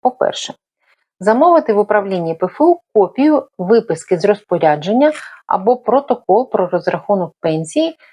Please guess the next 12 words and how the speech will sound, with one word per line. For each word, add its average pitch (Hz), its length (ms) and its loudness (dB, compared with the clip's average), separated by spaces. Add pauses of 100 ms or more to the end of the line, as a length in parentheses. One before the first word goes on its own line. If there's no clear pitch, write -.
(120)
з 180 180 -12
інформацією 262 960 0
про 214 160 -4
періоди 175 500 0
стажу 190 420 -2
і 165 60 -4
зарплати, 330 600 0 (280)
які 202 300 2
використовувалися 220 1040 0
під - 200 -12
час 202 220 0
розрахунку. 170 520 -10